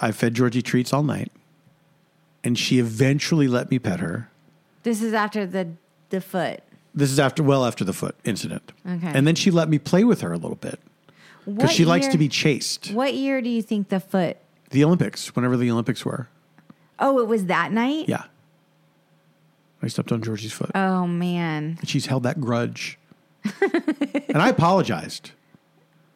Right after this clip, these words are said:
Speaker 2: Mm, she's sti-, but she doesn't trust you.
Speaker 1: No, she doesn't trust me. And it's like, what? It's been many
Speaker 2: She
Speaker 1: days
Speaker 2: needs
Speaker 1: since the
Speaker 2: to
Speaker 1: last
Speaker 2: work,
Speaker 1: foot incident.
Speaker 2: she needs to work through her trauma.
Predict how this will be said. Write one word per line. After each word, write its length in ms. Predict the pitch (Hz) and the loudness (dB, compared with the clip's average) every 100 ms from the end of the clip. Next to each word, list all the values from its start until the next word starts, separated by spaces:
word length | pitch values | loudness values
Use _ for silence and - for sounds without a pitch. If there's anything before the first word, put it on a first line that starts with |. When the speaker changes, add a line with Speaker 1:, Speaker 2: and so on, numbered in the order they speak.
| _ _ - | _ _ -6
Speaker 2:
Mm, 520 | 196 190 180 180 196 | -2 -2 -2 -4 -6
she's 260 | - 247 202 | -4 -2 -4
sti-, 280 | - 247 - - - | -2 -2 -2 -8 -2
but 140 | 214 | -2
she 120 | 214 | 0
doesn't 280 | 220 208 185 | 0 2 -2
trust 360 | - 190 196 - | -4 -6 -6 -8
you. 420 | 170 131 208 208 - - | -8 -6 -6 -6 -10 2
Speaker 1:
No, 220 | 165 220 | 4 4
she 140 | 165 202 | 4 4
doesn't 180 | 233 | 4
trust 240 | 208 190 - | 4 2 0
me. 200 | 107 90 - - _ _ _ _ _ _ _ | -6 -4 -6 -6 _ _ _ _ _ _ _
And 100 | 180 | 4
it's 140 | 196 226 | 4 6
like, 400 | 214 190 - - _ _ _ _ _ _ _ _ _ _ _ _ _ | 4 2 -8 -20 _ _ _ _ _ _ _ _ _ _ _ _ _
what? 240 | 180 220 190 | 2 4 4
It's 180 | 185 | 0
been 300 | - 202 175 | 4 4 6
many 220 | 170 190 208 | 4 6 6
Speaker 2:
She 60 | |
Speaker 1:
days 180 | 202 202 170 | 6 6 6
Speaker 2:
needs 60 | |
Speaker 1:
since 160 | 247 160 | 4 6
the 100 | - | 6
Speaker 2:
to 40 | |
Speaker 1:
last 260 | 156 160 311 | 6 6 4
Speaker 2:
work, 100 | 302 | 4
Speaker 1:
foot 180 | 170 165 | 4 4
incident. 400 | 147 - 117 95 | 2 2 2 0
Speaker 2:
she 180 | 269 262 | -2 -2
needs 300 | 269 269 269 | 0 -2 -2
to 140 | 262 | 0
work 240 | 254 233 | 2 0
through 260 | - 233 226 | -2 -2 0
her 180 | 220 202 | 0 -2
trauma. 760 | - 202 196 202 127 - 190 | -4 -2 0 -2 -4 -8 -12